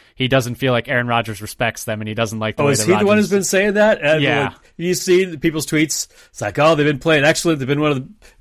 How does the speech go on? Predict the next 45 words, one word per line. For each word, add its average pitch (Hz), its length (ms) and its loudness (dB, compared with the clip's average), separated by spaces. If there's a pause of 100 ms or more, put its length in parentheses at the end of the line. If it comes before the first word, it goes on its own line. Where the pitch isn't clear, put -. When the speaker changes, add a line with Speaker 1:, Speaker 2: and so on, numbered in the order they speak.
(200)
Speaker 2:
hottest 156 320 0
and 135 80 -6
best 151 240 0
teams." 156 280 0
Where 135 160 0
Rodgers 127 240 0
says, 120 120 -2
he's 107 80 -6
like, 101 120 -8 (200)
"Man, 135 180 0
I 101 40 -4
can't 127 140 -4
believe 120 160 0
the 95 60 -8
disrespect 123 540 -4
he's 104 160 -12
throwing 117 180 -2
to 107 60 -6
the 101 80 -8
Lions." 98 480 -6
Speaker 1:
Well, 269 240 4
to - 200 -2
be 320 200 2
Speaker 2:
<laughs> - 60 4
Speaker 1:
fair, 196 520 2
to 214 320 -4
be 240 120 0
fair, 160 360 0
Rodgers 180 460 -2
said 160 380 -2
they're 151 220 -2
not 156 300 -2
the 156 120 -4
same 156 360 -2
old 139 220 2
Lions, 110 580 -4 (160)
which 233 220 0
is 330 160 2
disrespectful. 233 880 -2 (720)
Like, 202 140 -2
objective, 233 480 0
like, 220 160 0
that's - 180 0
kinda 330 260 -4
disrespectful. 294 720 -6